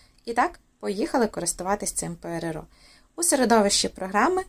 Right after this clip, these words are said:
відкриваємо зміну. Чекаємо та формуємо чек.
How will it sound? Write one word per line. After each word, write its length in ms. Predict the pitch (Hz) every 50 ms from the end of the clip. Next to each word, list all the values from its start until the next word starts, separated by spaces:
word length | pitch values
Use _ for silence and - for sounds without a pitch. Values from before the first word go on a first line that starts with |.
| - -
відкриваємо 840 | 208 214 214 - - - 175 170 175 180 196 202 202 196 196 190 190 - - _ _ -
зміну. 380 | - - 165 165 151 151 147 - _ _ _ _ _ _ _ _ _ _ _ _ _ _ _
Чекаємо 680 | - 370 359 - - 214 196 202 247 285 320 381 415 - - - _ _ _ _ -
та 220 | 247 262 330 381 - _ _ -
формуємо 560 | - 208 202 196 196 202 202 202 196 202 202
чек. 400 | 208 - - - - - - -